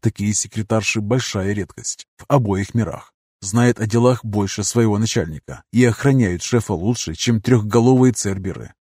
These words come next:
Кстати, если не ошибаюсь, эта женщина знает семь языков. По крайней мере, ее арабский безупречен.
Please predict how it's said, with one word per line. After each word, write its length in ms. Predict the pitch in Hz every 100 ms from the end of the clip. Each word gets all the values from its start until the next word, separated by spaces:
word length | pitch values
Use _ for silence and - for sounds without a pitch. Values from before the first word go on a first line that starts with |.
| _ _ _
Кстати, 500 | - 117 85 101 - -
если 240 | 110 -
не 80 | 117
ошибаюсь, 540 | 104 104 90 95 95 -
эта 240 | 104 107
женщина 480 | 98 107 - 110 104
знает 360 | - 113 107
семь 340 | - - 113 107
языков. 540 | 107 120 - 92 - _ _
По 100 | -
крайней 340 | - 123 117 113
мере, 240 | 117 113
ее 340 | 104 110 117 101
арабский 460 | 107 110 - 117
безупречен. 760 | 107 110 123 107 92 - -